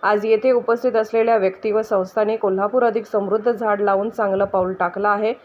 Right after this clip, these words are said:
आता आपल्या पुढील पिढीला वृक्षारोपणाचे महत्त्व सांगून त्यांच्याकडे ही जबाबदारी सोपवावी, असे आवाहन आमदार पाटील यांनी केले. या रेकॉर्ड ब्रेक उपक्रमास तरुणाईचा प्रचंड प्रतिसाद लाभला. यामध्ये विविध असोसिएशनचे पदाधिकारी,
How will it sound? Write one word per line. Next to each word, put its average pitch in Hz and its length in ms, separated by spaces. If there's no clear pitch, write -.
आता 233 380
आपल्या 240 360
पुढील 226 380
पिढीला 202 440
वृक्षारोपणाचे 220 840
महत्त्व 208 380
सांगून 214 360
त्यांच्याकडे 208 480
ही 220 120
जबाबदारी 214 540
सोपवावी, 214 600
असे 202 220
आवाहन 220 440
आमदार 208 320
पाटील 202 360
यांनी 196 200
केले. 170 260
या 208 140
रेकॉर्ड 220 320
ब्रेक 226 280
उपक्रमास 226 560
तरुणाईचा 220 460
प्रचंड 208 420
प्रतिसाद 196 540
लाभला. 226 400
यामध्ये 202 440
विविध 190 280
असोसिएशनचे 226 880
पदाधिकारी, 214 680